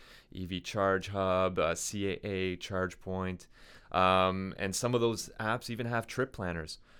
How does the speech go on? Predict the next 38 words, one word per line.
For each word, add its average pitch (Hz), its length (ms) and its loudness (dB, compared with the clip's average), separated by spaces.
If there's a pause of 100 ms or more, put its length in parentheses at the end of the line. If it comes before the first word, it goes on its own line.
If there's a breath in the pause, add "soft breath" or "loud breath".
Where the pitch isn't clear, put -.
(100)
So 95 540 4
say 98 240 0
you're 98 160 2
going 107 380 0
from 92 440 0
point 95 280 -2
A 95 80 0
to - 100 -8
point 92 300 -6
B, 104 80 -4
you 117 240 -4
put - 320 -6
those, 95 420 -4
those 90 260 -4
two 95 460 -6
points 92 380 -6
in, 175 240 -2 (380 loud breath)
and 90 300 2
it'll 87 140 0
tell 95 240 2
you 92 140 -2
where 95 180 4
to 101 80 0
stop, 95 480 0
where 90 140 0
you 90 120 -2
can 90 120 -6
get 90 120 -4
a 90 60 -4
charge, 87 640 -2 (380 loud breath)
and 87 400 0
all 90 160 2
the 92 100 0
information 87 520 -4
that 85 180 -6
you 85 100 -8
need. 85 320 -6 (540 loud breath)
Um, 90 800 2